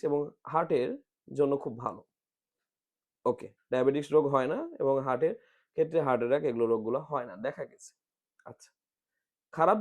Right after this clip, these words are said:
দিক কি আছে? যদি আপনি অতিরিক্ত কফি খান, তাহলে আপনার অনিদ্রা হতে পারে, ঘুম না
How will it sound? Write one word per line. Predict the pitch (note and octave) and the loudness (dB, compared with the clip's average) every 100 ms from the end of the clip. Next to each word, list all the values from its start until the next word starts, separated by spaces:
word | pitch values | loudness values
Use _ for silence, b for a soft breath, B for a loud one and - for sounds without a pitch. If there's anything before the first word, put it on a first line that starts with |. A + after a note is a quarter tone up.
| G#3+ | 0
দিক | A#3 | -4
কি | A3+ E3+ | -2 0
আছে? | C#3+ A#3 C4 _ _ _ _ _ _ | 0 -4 -12 _ _ _ _ _ _
যদি | C#3 F3 G3 | -2 4 4
আপনি | G3+ F3+ | 4 0
অতিরিক্ত | D#3+ E3 D#3+ D3+ | 0 -2 -2 0
কফি | D3 F3+ | 0 0
খান, | C#3 A2 - _ _ _ _ _ - | -6 -6 -10 _ _ _ _ _ -2
তাহলে | C#3 D3+ C#3+ | 2 4 4
আপনার | C#3+ C3 | 2 2
অনিদ্রা | B2+ C3+ A2+ A#2 A#2+ | 2 2 2 0 -2
হতে | G#2 - | -12 -18
পারে, | - _ _ _ _ _ _ _ _ _ _ - | -20 _ _ _ _ _ _ _ _ _ _ -10
ঘুম | B2+ E3 F3 | 2 4 4
না | C3+ | 2